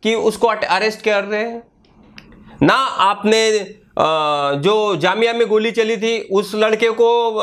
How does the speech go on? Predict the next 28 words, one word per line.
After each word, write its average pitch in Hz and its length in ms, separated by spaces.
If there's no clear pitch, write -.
बेल 208 300
का 214 240
एप्लीकेशन 214 520
को, 214 260
अ, - 500
ये 190 160
किया, 202 280
अपोज 214 560
किया, 208 420
उसको 196 260
भी 247 80
बेल 240 240
मिल 233 180
गई। 233 260
अ, - 880
जो 226 600
शाहीन 240 340
बाग 247 140
में 247 140
गोली 240 220
चलाई 233 360
थी 240 380
उसको 185 240
भी 262 140
बेल 247 240
मिल 240 160
गई। 240 220
अ, 247 160